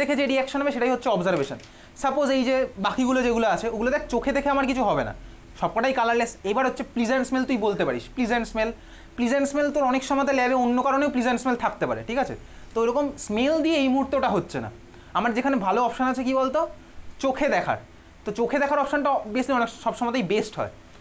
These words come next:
Color change এখানে হচ্ছে। ওকে, আচ্ছা, তো এইবারে দেখ হ্যালোফর্ম reaction basically আমি তুই কার জন্য পড়বো? আমি main এখন focus করবো হচ্ছে আয়োডোফর্মকে। দেখ আয়োডোফর্ম যে টাইপের reaction দেবে,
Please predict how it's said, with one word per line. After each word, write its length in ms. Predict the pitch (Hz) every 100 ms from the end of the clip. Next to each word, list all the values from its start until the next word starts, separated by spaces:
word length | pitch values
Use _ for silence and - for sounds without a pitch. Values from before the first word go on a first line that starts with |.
| - 226
Color 200 | 240 269
change 140 | 285 254
এখানে 160 | 254 214
হচ্ছে। 240 | 170 - 117 - - - - - 247
ওকে, 160 | 320 320 - -
আচ্ছা, 140 | 202 120 - - -
তো 40 | 247
এইবারে 240 | 294 320 254
দেখ 120 | 247 - - - - - - - - -
হ্যালোফর্ম 440 | 202 277 285 311 285
reaction 300 | 269 269 302 277
basically 320 | 233 254 269 262
আমি 80 | 254
তুই 80 | 269 220
কার 140 | 196 185
জন্য 140 | 240 247
পড়বো? 220 | 247 247 302 - - - - 202
আমি 140 | 277 277 196
main 160 | 220 233 214
এখন 140 | 247 240
focus 240 | 208 220 214
করবো 120 | 233 247
হচ্ছে 140 | - 147 165
আয়োডোফর্মকে। 640 | 190 214 233 226 233 277 - - - - 165
দেখ 100 | 156 143
আয়োডোফর্ম 380 | 165 196 233 196
যে 60 | 196
টাইপের 240 | 208 214 196
reaction 280 | 202 202 220
দেবে, 120 | 214